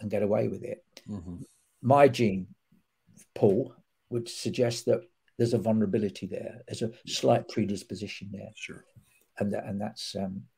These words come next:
Speaker 1: and I'm, I'm pretty certain, had I taken it, uh, 'cause I didn't take cannabis. Somebody did give it to me at a party in a
Speaker 2: <laughs>
Speaker 1: Yeah,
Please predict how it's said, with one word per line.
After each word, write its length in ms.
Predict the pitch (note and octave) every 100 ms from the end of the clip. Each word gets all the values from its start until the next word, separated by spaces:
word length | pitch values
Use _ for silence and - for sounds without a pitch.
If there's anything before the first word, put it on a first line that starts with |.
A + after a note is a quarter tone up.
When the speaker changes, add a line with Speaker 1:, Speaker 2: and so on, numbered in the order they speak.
| -
Speaker 1:
and 100 | A#2+
I'm, 220 | B2+ C3
I'm 240 | C#3+ E3+ F3
pretty 220 | - A2
certain, 540 | - C3 A#2+ - F#2 - _ _ _
had 180 | - C3+
I 160 | G#2 G#2
taken 420 | - F#2 - G2
it, 180 | G#2 - _ _ _ _ _ - -
uh, 200 | G#2+ G#2+
'cause 120 | -
I 100 | C#3+
didn't 260 | D3+ B2 - _ _
take 240 | - G2+ -
cannabis. 380 | G2 F2+ F#2+ -
Somebody 300 | F3+ F3 C#3+
did 200 | D#3+ B2
give 160 | D3
it 120 | A#2
to 120 | - G2
me 280 | F2 B2 -
at 120 | A2+
a 40 |
party 600 | - - B2 A#2+ - A2+ B2
in 120 | G#2
a 100 | G#2 G2+ - -
Speaker 2:
<laughs> 640 | - - - - - - _ _ _
Speaker 1:
Yeah, 300 | D#3+ D#3 A#2